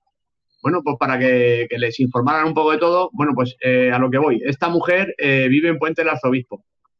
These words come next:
y, y ella solicitó, eh,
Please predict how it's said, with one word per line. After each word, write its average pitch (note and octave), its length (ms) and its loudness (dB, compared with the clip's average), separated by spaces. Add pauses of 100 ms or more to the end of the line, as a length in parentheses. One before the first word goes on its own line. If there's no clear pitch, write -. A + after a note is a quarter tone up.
(500)
y, B2 840 4 (800)
y B2+ 340 4
ella D3 180 2
solicitó, F3 840 2
eh, A#2+ 760 2